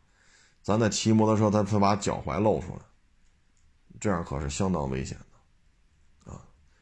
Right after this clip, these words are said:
咱不说出事儿吧，你这么骑，你将来会落病的，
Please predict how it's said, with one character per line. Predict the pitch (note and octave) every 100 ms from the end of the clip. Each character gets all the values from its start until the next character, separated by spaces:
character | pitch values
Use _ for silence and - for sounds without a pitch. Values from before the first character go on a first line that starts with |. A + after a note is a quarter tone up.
| _ _ _
咱 | - A2
不 | A2
说 | G2+ A2+
出 | A2 A2
事 |
儿 | A2+ D#2+
吧， | A#1 - - - _ _
你 | - E2+
这 | F#2 B2
么 | G2+
骑， | - F#2 G2+ G#2 - - _ - - _ - -
你 | G2+
将 | - A#2+
来 | G#2
会 | G2 G#2
落 | G2
病 | E2+ A#2 C#2
的， | -